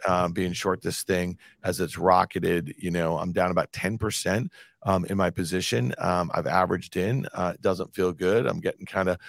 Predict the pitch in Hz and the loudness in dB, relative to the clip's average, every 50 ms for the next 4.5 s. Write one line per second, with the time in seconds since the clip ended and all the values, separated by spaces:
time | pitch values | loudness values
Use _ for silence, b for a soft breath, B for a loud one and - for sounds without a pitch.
0 | B B B B _ _ _ - 113 113 101 95 95 87 - - - 120 107 95 | B B B B _ _ _ 4 6 6 6 4 0 0 -2 0 0 0 0 2
1 | - 98 104 101 - - _ _ _ _ _ 95 101 95 87 87 95 95 - - | 0 0 0 0 -6 -14 _ _ _ _ _ 0 0 0 0 2 0 -2 0 -2
2 | - 110 110 120 120 113 - - 123 123 120 113 107 92 _ - - 131 135 131 | -4 -2 -2 -2 -2 -4 -2 0 0 0 2 2 -2 -2 _ 2 6 6 8 8
3 | 113 101 - b b b b b _ - 127 135 131 120 117 107 107 104 101 101 | 6 2 2 b b b b b _ 6 6 6 6 4 0 2 2 2 4 2
4 | 104 104 98 95 87 - 110 104 92 | 2 2 0 -2 -2 2 0 0 0